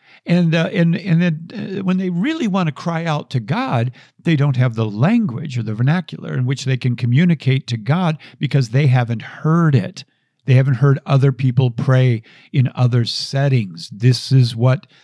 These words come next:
they know. And so that can be a negative aspect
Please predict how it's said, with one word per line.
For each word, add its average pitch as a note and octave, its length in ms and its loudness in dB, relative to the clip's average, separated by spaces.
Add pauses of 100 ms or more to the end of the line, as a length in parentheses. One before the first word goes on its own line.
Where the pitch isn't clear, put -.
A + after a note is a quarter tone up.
(120)
they A2+ 320 -6
know. C3 540 -6 (280)
And D3+ 140 -2
so D#3+ 200 -2
that F3 280 -6
can C4+ 160 -10
be A#3+ 140 -6
a G3 80 0
negative E3+ 420 -2
aspect E3+ 720 -8